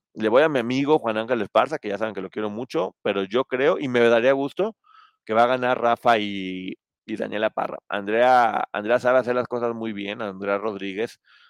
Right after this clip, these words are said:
con ese, con ese reality, eh, muy bien, lo, lo sabe hacer, eh, siempre termina siendo un éxito, y es increíble cómo Andrea se ha ganado un lugar ahí cuando duran un año y lo-, y los quitan,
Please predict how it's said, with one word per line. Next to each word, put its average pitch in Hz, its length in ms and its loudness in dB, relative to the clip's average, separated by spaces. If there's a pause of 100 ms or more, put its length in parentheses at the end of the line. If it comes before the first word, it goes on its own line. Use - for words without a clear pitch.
(120)
con 101 180 -8
ese, 90 1040 -4 (640)
con 110 180 -4
ese 120 200 4
reality, 107 600 0 (320)
eh, 92 720 -12 (460)
muy 127 320 2
bien, 107 480 -2
lo, 101 420 -4
lo 98 340 -2
sabe 110 280 2
hacer, 117 380 0 (120)
eh, - 140 -14 (400)
siempre 123 420 -4
termina 117 360 -6
siendo 117 220 -8
un 110 80 -6
éxito, 135 460 -6 (540)
y 123 400 4
es 156 200 2
increíble 180 360 0
cómo 180 200 -4
Andrea 165 240 2
se 170 100 2
ha 170 40 4
ganado 165 340 -2
un 160 100 -4
lugar 131 400 0 (400)
ahí 107 400 -4
cuando 95 380 -4 (180)
duran 107 320 -4
un 120 100 -4
año 123 200 -4
y 120 40 -4
lo-, 101 160 -6
y 104 100 -8
los 98 180 -8
quitan, 143 420 -4